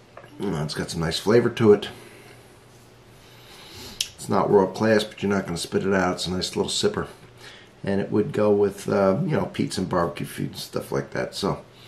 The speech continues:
uh, all in all, um, not a bad, uh, not a bad glass. Hope you enjoyed it. Once again, subscribe, and I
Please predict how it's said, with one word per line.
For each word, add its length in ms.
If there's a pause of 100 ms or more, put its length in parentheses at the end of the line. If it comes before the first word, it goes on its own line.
(440)
uh, 380
all 260
in 60
all, 380 (200)
um, 380 (1400)
not 180
a 60
bad, 420 (100)
uh, 120 (100)
not 140
a 40
bad 280
glass. 420 (1400)
Hope 200
you 80
enjoyed 260
it. 120 (160)
Once 200
again, 220
subscribe, 640
and 260
I 280